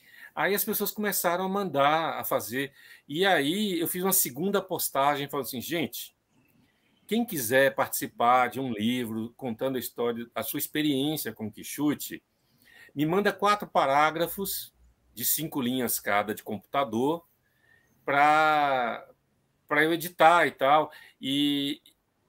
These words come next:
mas pode ser mais, mas tente ser pelo menos quatro parágrafos pra dar uma página, uma página e meia no livro."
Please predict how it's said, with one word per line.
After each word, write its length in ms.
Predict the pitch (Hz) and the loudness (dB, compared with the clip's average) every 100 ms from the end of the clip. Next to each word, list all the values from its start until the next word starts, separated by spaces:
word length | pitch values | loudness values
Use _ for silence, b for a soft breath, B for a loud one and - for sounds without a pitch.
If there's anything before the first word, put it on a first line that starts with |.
| _ | _
mas 240 | 160 170 165 _ | 0 0 0 _
pode 220 | 170 175 | 2 4
ser 120 | 247 | 2
mais, 680 | 214 175 185 151 - - - _ _ _ | 4 4 4 0 -6 -10 -16 _ _ _
mas 200 | 143 170 | -2 -2
tente 280 | - 233 196 | -2 -4 -2
ser 200 | - 190 | 0 0
pelo 260 | 190 196 170 | 2 0 0
menos 320 | 170 190 - | 0 -2 0
quatro 320 | 180 180 - | 0 0 0
parágrafos 680 | 196 165 156 156 107 92 104 | -2 0 0 -2 -4 -10 -12
pra 180 | - 143 | -4 -2
dar 140 | 127 | 0
uma 180 | 147 147 | 0 -2
página, 640 | - 120 131 139 123 98 110 | 0 2 4 2 0 -4 -4
uma 140 | 113 | -4
página 340 | 117 120 110 123 | -2 -4 -4 -6
e 40 | |
meia 360 | 107 107 101 - b b b _ | -4 -4 -4 -8 b b b _
no 180 | 107 127 | -6 -2
livro." 480 | 131 120 107 87 | 0 -2 -2 -8